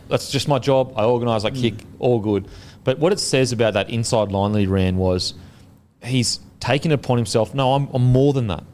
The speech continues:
Speaker 1: I'm
Speaker 2: Yeah.
Speaker 1: not just gonna sit there and do my job. I'm gonna be involved and impact the game."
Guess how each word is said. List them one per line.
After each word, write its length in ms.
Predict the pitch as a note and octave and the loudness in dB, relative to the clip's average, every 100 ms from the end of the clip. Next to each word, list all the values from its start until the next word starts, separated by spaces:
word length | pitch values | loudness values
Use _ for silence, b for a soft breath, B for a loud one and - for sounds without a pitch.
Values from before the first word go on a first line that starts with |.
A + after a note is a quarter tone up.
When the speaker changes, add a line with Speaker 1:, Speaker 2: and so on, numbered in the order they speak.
| - | -4
Speaker 1:
I'm 120 | A#2+ | -2
Speaker 2:
Yeah. 60 | B2+ | 0
Speaker 1:
not 140 | D#3 | 0
just 160 | D#3 - | -2 0
gonna 140 | D3 | 0
sit 220 | - C3+ | 0 -2
there 120 | C3 A#2 | 0 0
and 80 | G#2+ | 2
do 80 | |
my 140 | G2+ F2+ | 0 -2
job. 360 | F2 F2 F#2 F2 G#2 | -2 -2 -2 -8 -4
I'm 280 | A#2 C3+ | -2 -2
gonna 160 | B2+ B2+ | 0 0
be 160 | A2+ G#2+ | 2 2
involved 600 | G2 F#2 G#2+ A2 A#2 G2+ | 0 2 2 4 2 0
and 120 | G2+ | -2
impact 280 | G2+ F#2 G2+ | -2 -2 -4
the 40 | G2+ | -2
game." 260 | A2 F#2+ | -2 -2